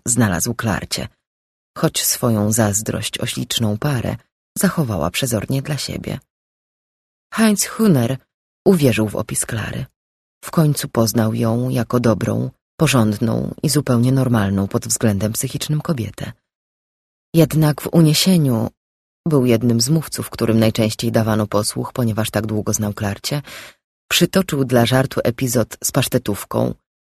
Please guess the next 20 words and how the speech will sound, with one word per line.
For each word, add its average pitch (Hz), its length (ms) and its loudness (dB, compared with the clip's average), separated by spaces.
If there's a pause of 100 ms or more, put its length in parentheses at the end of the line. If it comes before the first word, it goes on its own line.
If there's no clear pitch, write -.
(140)
którą 127 400 2
Klara 123 360 2
zjadła 113 320 2
na 101 120 0
statku - 380 -4
całkiem - 360 -4
sama. - 380 -4 (840)
Dla 135 180 4
niektórych 127 640 -4
był 123 200 0
to 113 160 2
wystarczający 113 800 0
powód, 101 460 -4 (440)
by 147 80 4
posądzić 123 640 0
ją 110 240 0
o 107 220 0
sopkowstwo, - 840 -2 (440)
a 143 60 2
przecież - 480 -2